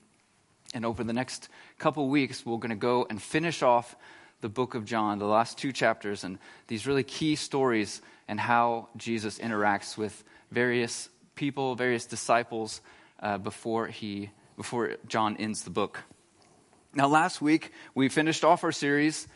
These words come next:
Heroes and Villains, going, we went all the way through the book of Judges. It was a really interesting book. It's definitely one that's, uh, graphic and a little bit over the top in places, and, uh, <laughs> had a lot of questions about different things that, uh, are mentioned in that book.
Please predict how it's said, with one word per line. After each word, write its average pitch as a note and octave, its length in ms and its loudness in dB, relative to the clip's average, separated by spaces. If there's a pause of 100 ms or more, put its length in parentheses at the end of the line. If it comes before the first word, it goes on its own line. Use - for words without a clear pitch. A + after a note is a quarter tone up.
Heroes E3 360 6
and C#3+ 120 0
Villains, D3+ 340 2
going, D3+ 320 2
we C3 80 0
went D3 180 -2
all C#3+ 160 6
the D#3+ 80 2
way E3 120 4
through D3+ 280 2
the C3+ 80 0
book C3+ 220 0
of A2+ 100 -6
Judges. C#3 480 -2 (480)
It C3+ 80 -6
was C#3 140 -4
a C#3 40 0
really C#3 220 2
interesting C#3 640 -2 (280)
book. D3+ 320 2 (240)
It's - 200 -12
definitely C3+ 500 0
one C3+ 280 2
that's, B2+ 340 0
uh, B2 180 4
graphic C#3+ 640 2
and B2 200 0
a A#2+ 60 2
little B2 200 0
bit B2 360 -2 (380)
over C#3+ 220 4
the C3+ 100 2
top D3+ 340 6
in D3+ 120 -8
places, D3 600 -2 (360)
and, B2 240 2
uh, B2+ 100 4
<laughs> - 0 -
had D3 240 0
a - 20 -4
lot C3 180 6
of - 180 -10 (300)
questions E3 460 0
about C#3 360 4 (400)
different C#3+ 320 -2
things D3 320 0
that, B2+ 280 0
uh, A#2+ 240 2
are A#2+ 240 4
mentioned C#3 440 -2
in B2+ 80 -2
that B2 200 0
book. C3+ 280 -4